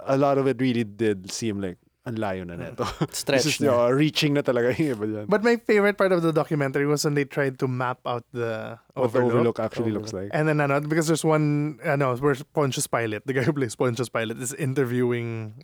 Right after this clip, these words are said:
Speaker 2: um, Jack Nicholson. And then you see, basically, there's a window behind him.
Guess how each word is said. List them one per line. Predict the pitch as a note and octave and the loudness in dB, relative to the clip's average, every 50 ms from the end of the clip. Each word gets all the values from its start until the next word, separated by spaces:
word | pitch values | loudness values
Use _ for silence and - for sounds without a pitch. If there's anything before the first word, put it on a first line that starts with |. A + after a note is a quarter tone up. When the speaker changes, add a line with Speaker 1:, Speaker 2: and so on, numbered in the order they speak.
| _ _ - | _ _ -4
Speaker 2:
um, | D3+ C3+ B2+ B2 A#2+ A#2+ A#2 | -4 -2 -2 -2 -4 -4 -2
Jack | C#3 B2+ - | -2 -2 -2
Nicholson. | - B2 A2+ B2 A#2+ G#2+ B2 A2+ G#2 G#2 G#2 G#2+ - _ _ _ _ _ _ _ _ _ _ _ _ - | -2 -6 -4 -4 -4 -4 -4 -6 -6 -8 -12 -16 -18 _ _ _ _ _ _ _ _ _ _ _ _ -2
And | E3+ E3 | 0 2
then | E3+ F3+ F3 F3+ F3 | 2 4 4 4 2
you | F3 E3+ | 2 2
see, | - G#3 F#3 E3+ E3+ D#3+ | 0 0 0 0 0 -2
basically, | D#3 D#3 D#3+ D#3 D3 D#3+ E3+ D#3+ D#3 | 0 0 0 0 0 0 0 0 2
there's | D3 C#3+ C3+ | 2 2 2
a | C#3 B2 | 2 2
window | A#2+ C3+ C3+ C3 C3 B2+ B2+ B2+ | 2 0 0 0 2 2 2 2
behind | B2 B2 A#2+ A2+ A#2 A2 G#2+ G#2 | 2 0 -2 -2 -2 -4 -4 -4
him. | A2+ A2+ G#2+ A2 | -4 -6 -6 -8